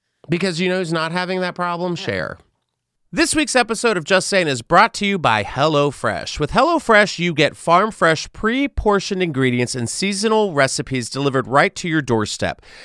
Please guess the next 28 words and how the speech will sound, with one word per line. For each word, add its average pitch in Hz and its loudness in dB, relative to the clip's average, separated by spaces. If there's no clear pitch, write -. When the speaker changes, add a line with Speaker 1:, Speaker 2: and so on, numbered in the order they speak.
Speaker 1:
Skip - -2
trips 277 0
to 277 -2
the 233 0
grocery 196 2
store 202 2
and 131 0
count 190 0
on 143 0
HelloFresh 175 2
to 139 -2
make 117 -2
home 202 2
cooking 139 -4
easy, 175 -2
fun, 170 2
and, 160 6
most 107 0
importantly, 240 6
affordable. 147 6
That's 175 4
why 185 4
it's 180 2
America's 143 0
number 190 6
one 165 4
meal 127 4
kit. - -6